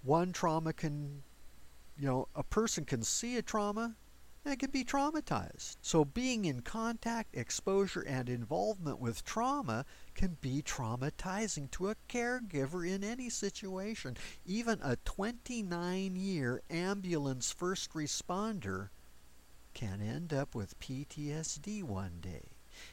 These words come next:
It happened to a guy in Australia. He was okay for twenty-nine years, tough, strong,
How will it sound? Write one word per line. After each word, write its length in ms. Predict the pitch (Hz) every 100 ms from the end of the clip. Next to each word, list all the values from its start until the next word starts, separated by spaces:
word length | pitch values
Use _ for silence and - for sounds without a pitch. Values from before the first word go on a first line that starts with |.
| -
It 120 | 113
happened 420 | 117 107 - 185 -
to 160 | 175
a 60 | 170
guy 340 | 160 127 117
in 160 | 123 131
Australia. 960 | 139 160 - - 220 233 214 98 101 131 - - -
He 220 | - 233
was 280 | 247 220 -
okay 680 | 202 233 226 - 240 247 233
for 200 | - 135
twenty-nine 1040 | - 202 208 220 208 180 180 196 196 196
years, 460 | 170 220 240 180 -
tough, 440 | - 240 233 165 -
strong, 800 | - - 190 220 233 196 123